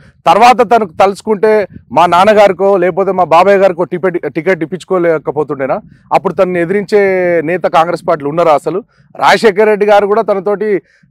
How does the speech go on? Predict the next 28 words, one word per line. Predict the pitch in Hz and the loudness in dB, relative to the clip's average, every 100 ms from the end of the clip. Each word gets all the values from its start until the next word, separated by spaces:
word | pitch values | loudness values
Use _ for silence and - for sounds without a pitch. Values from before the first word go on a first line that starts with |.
| - | -2
సన్నిహితంగా | 156 190 202 208 208 | 0 0 0 0 0
పోవాల్సిందే | 185 196 190 190 170 165 | 2 2 2 -4 0 0
తప్ప | - 226 151 _ _ 143 | 4 4 2 _ _ -2
ఏ | 180 | 2
రోజు | 208 190 | 2 2
కూడా | 208 190 | 0 2
పేంచి | 185 170 | -2 0
పెట్టుకోలేదు. | 175 - 175 120 98 _ _ _ | -6 -2 -4 -4 -8 _ _ _
కాబట్టి | 151 214 247 247 | 2 4 2 2
మీరు | 233 | 2
ఆ | 185 | 2
నేపథ్యాన్ని | 190 208 269 277 254 | 4 2 4 4 4
ఆలోచించి | 226 233 185 214 - 302 - _ - | 4 2 -2 -8 -6 -8 -8 _ -4
మరి | 190 170 175 | -2 0 0
నిజంగా | 226 262 247 | 2 4 4
రోహిత్ | 220 233 196 233 | 4 4 2 2
వాళ్ళ | 214 202 | 4 2
తాతయ్య | 190 175 196 190 226 | 2 2 2 4 0
ఇప్పుడు | 202 208 | 0 -2
మరి | 208 156 | -2 0
లాంచ్ | 160 190 | 0 2
చేస్తే | 208 190 208 | -2 -2 -2
వచ్చిన, | 196 - 202 202 190 - _ _ 175 | -4 -2 0 2 2 -2 _ _ 2
ఆ, | 185 180 | 4 4
లీడరా, | 170 208 202 214 - _ 139 | 4 2 4 2 0 _ -4
లేకపోతే | 190 233 226 | -2 0 -2
తన | - 220 | 0 -2
తాతయ్య | 160 139 180 262 | 0 -2 2 2